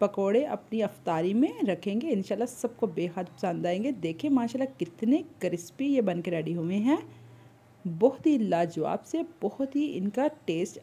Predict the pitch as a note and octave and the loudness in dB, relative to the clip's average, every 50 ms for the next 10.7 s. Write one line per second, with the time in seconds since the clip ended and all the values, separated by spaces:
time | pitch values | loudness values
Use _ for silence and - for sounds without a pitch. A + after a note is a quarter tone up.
0 | - - F#3+ - - - B3+ B3 A#3+ A3+ A3 A3+ A3 G#3 G#3 G#3 - G#3+ G3 G3 | -12 -12 -12 -10 -6 -2 0 2 2 2 2 2 2 2 0 0 -2 0 2 2
1 | G#3 A#3+ E4+ A4 - - - - - - - _ - - - - - - - - | 2 2 2 0 -4 -8 -18 -20 -20 -20 -20 _ -20 -20 -20 -20 -20 -20 -20 -20
2 | - - - - - - - - - - - - G3 G#3 A#3+ C4+ C#4 E4 D#4 D4 | -20 -20 -20 -20 -20 -20 -20 -20 -20 -10 -2 4 6 6 6 6 4 4 6 6
3 | D4 C#4+ - D#4+ D4 - G3 F#3 E3 - G#3+ A#3+ D4 E4 C#4+ - - - F#3 F3 | 6 6 4 4 2 2 0 0 0 -2 -2 -2 -2 -2 -6 -6 -6 -6 -8 -8
4 | - - - G3+ - C4+ A#3+ - F3 E3 E3+ E3 - F#3 F3+ F3+ F3 - F#3+ F3+ | -8 -8 -8 -4 -4 -4 -2 -2 -4 -4 -6 -4 -2 0 0 0 0 -2 -6 -4
5 | E3 G3 F#3+ F#3+ G3 C4+ F#4+ A4+ - - - - _ _ - - - - - - | 0 0 0 2 2 0 0 -2 -4 -14 -20 -20 _ _ -20 -20 -20 -20 -20 -20
6 | _ - - - - _ _ - - - - _ _ _ _ - - _ _ _ | _ -20 -20 -20 -20 _ _ -20 -20 -20 -20 _ _ _ _ -20 -20 _ _ _
7 | _ _ _ _ _ _ _ _ _ - A3+ A3+ - - F4 E4+ E4+ E4+ E4+ - | _ _ _ _ _ _ _ _ _ -6 -6 -6 4 6 8 8 8 8 4 2
8 | - G3 D3+ D#3 - A#3 A#3 - D4+ C4+ - D4+ D4 D4 C#4+ C4+ B3 A3 G#3+ G#3 | 0 2 2 2 2 0 0 0 0 0 2 2 2 4 4 4 4 4 4 2
9 | F#3+ E3+ E3+ F#3 G3 - - B3+ B3+ - C4+ C#4 C4+ - G#3 G#3 G3 G3 G3 G3+ | 2 0 0 -2 -2 -2 -4 -2 0 0 0 0 -2 0 0 0 2 2 0 0
10 | - F3+ F3+ - G3+ A3 B3 B3+ C4 C#4+ - - D4+ | -2 -4 -2 -2 0 0 2 2 0 -2 0 0 -2